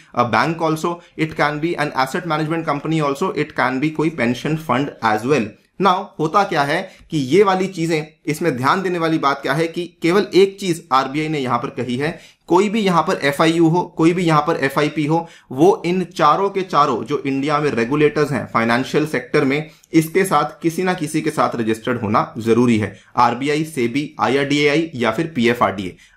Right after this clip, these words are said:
अगर वो रजिस्टर्ड नहीं है, उस केस में वो इस पूरे के पूरे इकोसिस्टम का हिस्सा नहीं बन पाएगा।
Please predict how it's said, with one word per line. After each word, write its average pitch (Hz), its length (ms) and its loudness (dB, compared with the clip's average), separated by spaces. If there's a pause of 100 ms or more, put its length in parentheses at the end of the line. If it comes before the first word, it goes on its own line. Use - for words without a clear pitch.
अगर 170 220 0
वो 185 100 0
रजिस्टर्ड 147 420 -2
नहीं 156 240 0
है, 160 240 -4 (140)
उस 190 200 2
केस 156 280 -2
में 139 220 -4
वो 123 380 2
इस 151 180 2
पूरे 180 300 4
के 165 100 -2
पूरे 139 240 -2
इकोसिस्टम 123 600 -4
का 110 120 -4
हिस्सा 143 440 -4
नहीं 120 240 0
बन 107 160 2
पाएगा। 95 400 -2